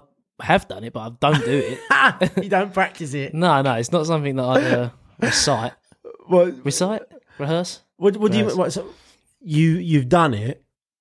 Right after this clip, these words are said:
Speaker 1: Yeah.
Speaker 2: You have scratched and sniffed?
Speaker 1: Yeah, but
Speaker 2: Yeah.
Speaker 1: have you?
Speaker 2: Oh, well, you wanna, you wanna see if I'm, like, playing ball with you right
Speaker 1: I
Speaker 2: now?
Speaker 1: wanna see if you're as mental.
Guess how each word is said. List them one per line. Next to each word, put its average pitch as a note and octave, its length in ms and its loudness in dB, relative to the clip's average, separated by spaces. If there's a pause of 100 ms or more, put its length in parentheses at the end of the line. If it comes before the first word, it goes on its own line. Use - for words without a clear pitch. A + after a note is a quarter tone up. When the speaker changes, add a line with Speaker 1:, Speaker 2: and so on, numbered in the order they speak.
(100)
Speaker 1:
Yeah. B2 340 -6
Speaker 2:
You D3+ 160 6
have C#3 140 4
scratched - 540 0
and C3 140 2
sniffed? A2+ 600 -4
Speaker 1:
Yeah, A#2+ 240 -4 (260)
but B2+ 340 2 (440)
Speaker 2:
Yeah. A#2 320 -6 (540)
Speaker 1:
have C3+ 160 -4
you? C3+ 280 0 (1000)
Speaker 2:
Oh, C#3 240 2
well, B2+ 120 2
you C#3+ 160 6
wanna, C3+ 200 4 (140)
you D3+ 160 2
wanna B2 240 4 (100)
see C3 200 2
if A#2 60 2
I'm, A2 260 2
like, A2 200 0 (360)
playing G#2+ 240 2
ball A#2 180 2
with G2 160 -2
you F#2+ 80 -4
right F#2+ 180 -6
Speaker 1:
I D3+ 100 4
Speaker 2:
now? E3+ 40 4
Speaker 1:
wanna E3+ 160 2
see D#3+ 160 2
if C#3 100 0
you're C#3+ 140 2
as C3+ 100 0
mental. C3+ 540 -2